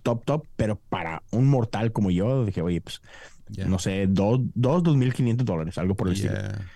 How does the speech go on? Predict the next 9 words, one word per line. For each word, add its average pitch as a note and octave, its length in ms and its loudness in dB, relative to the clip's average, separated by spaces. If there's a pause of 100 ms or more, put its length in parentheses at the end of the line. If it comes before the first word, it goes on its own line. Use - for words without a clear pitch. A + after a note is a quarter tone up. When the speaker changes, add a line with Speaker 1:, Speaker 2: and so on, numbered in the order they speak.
(640)
Speaker 1:
Entonces, F#2+ 480 0
ah, - 220 -4
mi G2+ 160 2
Taylor. F#2 400 -2 (600)
Y B2 120 2
dude, C3+ 380 4 (800)
un C3 180 6
día, B2+ 400 4 (140)
eh, A#2 140 -4